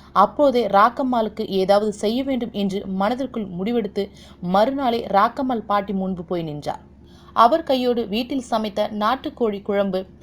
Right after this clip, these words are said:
வடை பாயசத்தோடு கூடிய சைவ சாப்பாட்டையும் எடுத்துச் சென்றார். முழங்காலில் முகம் புதைத்து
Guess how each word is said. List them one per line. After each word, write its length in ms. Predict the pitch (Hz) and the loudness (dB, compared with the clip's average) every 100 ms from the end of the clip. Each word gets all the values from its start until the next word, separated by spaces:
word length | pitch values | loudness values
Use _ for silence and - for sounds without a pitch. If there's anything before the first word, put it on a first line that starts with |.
| - - - | -20 -16 4
வடை 280 | 214 285 320 | 6 6 2
பாயசத்தோடு 720 | 247 240 240 - 220 214 208 | 4 4 2 -4 -4 -4 -4
கூடிய 400 | 208 190 196 190 | -4 0 0 -2
சைவ 400 | - 208 277 294 - | -4 -2 0 -4 0
சாப்பாட்டையும் 500 | 208 220 214 214 196 | 2 4 0 0 -6
எடுத்துச் 300 | 165 156 170 | -6 -8 -12
சென்றார். 320 | 165 143 - - - - - - 190 | -12 -10 -12 -14 -20 -20 -20 -6 0
முழங்காலில் 580 | 220 240 233 208 208 190 | 2 6 6 6 2 -4
முகம் 320 | 190 254 240 | -4 -4 -4
புதைத்து 480 | 190 196 202 185 | -2 -2 -2 -6